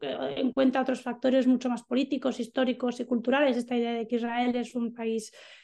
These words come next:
blanco, europeo, una democracia, el,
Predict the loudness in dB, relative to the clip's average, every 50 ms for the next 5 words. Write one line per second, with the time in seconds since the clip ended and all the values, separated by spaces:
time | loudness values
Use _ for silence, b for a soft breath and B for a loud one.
0 | B B B B 2 2 4 6 6 4 4 2 0 _ -10 -4 -2 0 2 2
1 | 2 2 0 0 0 -2 -2 0 0 2 2 2 0 -2 0 2 4 6 6 6
2 | 6 6 4 4 4 4 2 0 0 0 -2 -2 -2 -2 -2 -2 -2 -4 -2 -2
3 | 0 0 0 0 0 -2 -4 -6 -8 -10